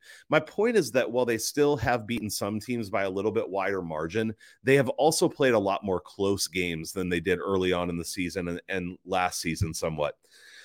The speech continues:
The Jets are a team that I still like. It's funny to me how the Jets get one win with Mike White,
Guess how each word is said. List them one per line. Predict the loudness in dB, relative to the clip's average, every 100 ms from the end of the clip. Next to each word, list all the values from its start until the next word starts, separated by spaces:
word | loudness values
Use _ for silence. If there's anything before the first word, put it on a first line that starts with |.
| 0 6
The | 6
Jets | 8 8 8 8
are | 8
a | 8
team | 4 4 4
that | 4
I | 4
still | 0 0 0
like. | 0 -4 -4
It's | -4 -4
funny | -4 0 2 2
to | 2
me | 2 0
how | 0 0
the | -2
Jets | 0 -2 -2
get | -2 -2
one | -2 -2 0 2
win | 2 0 0
with | -4 -4
Mike | -2 -2 0
White, | 2 2